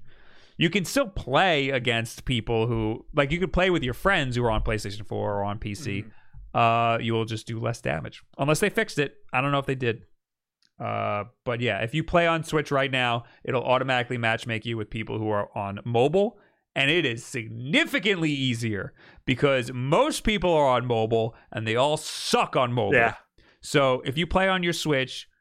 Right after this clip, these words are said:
Speaker 1: you will probably do pretty good. Uh, the next one was Switch Online. This is a big deal. Everybody hated it and everybody downvoted everything that was Switch Online related content on YouTube.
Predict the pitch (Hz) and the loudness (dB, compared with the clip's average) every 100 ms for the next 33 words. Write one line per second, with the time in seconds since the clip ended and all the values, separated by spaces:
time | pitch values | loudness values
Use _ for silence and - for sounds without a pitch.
0 | - 135 139 135 135 127 120 120 120 101 | -8 0 2 2 2 2 0 -2 -6 -8
1 | 98 - - - _ - - - _ - | -8 -12 -18 -20 _ -20 -20 -20 _ -20
2 | - _ _ _ _ _ _ _ _ _ | -20 _ _ _ _ _ _ _ _ _
3 | - 117 120 117 113 123 135 151 - 151 | -12 -6 -4 -4 -6 -6 -6 -6 -10 -8
4 | 151 151 147 123 - 175 - 214 208 208 | -6 -6 -6 -10 -8 -6 -4 -4 -4 -4
5 | 170 139 123 107 117 131 156 160 165 165 | -2 -2 -4 -4 -6 -8 -10 -10 -10 -8
6 | 156 131 120 117 131 131 123 139 180 185 | -6 -4 -2 -2 -4 -6 -4 -2 -2 -2
7 | 196 190 143 147 135 120 131 139 151 151 | -4 -4 -2 -4 -4 -6 -2 -2 -2 0
8 | 139 139 165 165 160 147 135 123 - 143 | 4 4 4 0 0 2 2 0 0 0
9 | 143 131 131 127 123 123 120 123 117 127 | 2 2 2 0 0 0 0 -2 0 -2
10 | 123 107 98 - | -2 -6 -6 -8